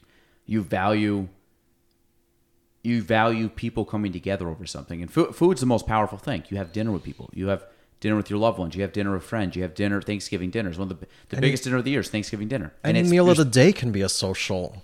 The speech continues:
Speaker 1: Yeah, and, and the whole idea
Speaker 2: thing.
Speaker 1: is it's to, like, people eat by themselves, but you don't really, a lot of times you try to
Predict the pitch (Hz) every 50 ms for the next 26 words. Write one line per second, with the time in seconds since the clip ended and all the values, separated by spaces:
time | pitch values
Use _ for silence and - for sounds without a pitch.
0 | - - - - 127 175 131 101 101 - - 113 107 104 107 110 110 123 135 127
1 | 110 98 - 123 143 156 135 117 - - - - _ _ _ _ _ _ _ _
2 | _ _ _ _ - - 107 101 - - - _ - - 117 - - _ _ _
3 | _ _ _ - - 127 117 - - - _ _ _ - - 135 131 - 120 117
4 | 117 - 110 104 98 98 95 - 92 82 90 113 135 - - - _ _ _ -
5 | _ _ _ - 107 98 92 - - - - _ _ _ _ _ _ _ _ _
6 | _ - _ _ _ - 104 110 117 117 - - - - 107 110 110 - - -
7 | 95 95 101 110 127 - 123 110 95 104 98 - - 98 98 101